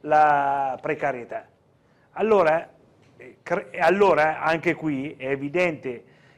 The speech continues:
che è un governo, il, il governo Salvini, eh, Di Maio, perché è ovvio che Conte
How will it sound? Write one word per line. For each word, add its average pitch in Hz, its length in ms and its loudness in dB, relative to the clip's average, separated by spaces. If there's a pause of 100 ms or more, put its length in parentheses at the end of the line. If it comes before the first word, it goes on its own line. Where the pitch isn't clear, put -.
che 147 240 -6
è 151 160 -2
un 165 180 -2
governo, 160 540 2
il, 151 200 -6
il 170 240 -8
governo 165 720 2 (360)
Salvini, 151 880 -4 (120)
eh, 120 520 -14
Di 135 140 -8
Maio, 131 400 0
perché 107 280 -16
è 117 200 -10
ovvio 107 240 -10
che - 160 -20
Conte 143 460 -6